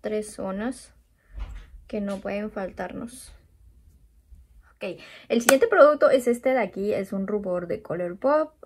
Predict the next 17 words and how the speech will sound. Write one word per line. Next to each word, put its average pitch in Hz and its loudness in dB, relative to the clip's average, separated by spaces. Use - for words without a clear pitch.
Eh, 214 0
me, 208 -2
me 202 -2
encantó 196 -2
la 240 2
paletita 208 -2
realmente. 175 -6
Me 202 -6
fascinó. 175 -8
Y 277 4
la 269 2
parte 214 0
de 220 4
aquí 180 -2
es 190 -6
así. 277 -4
Ahí, 196 -4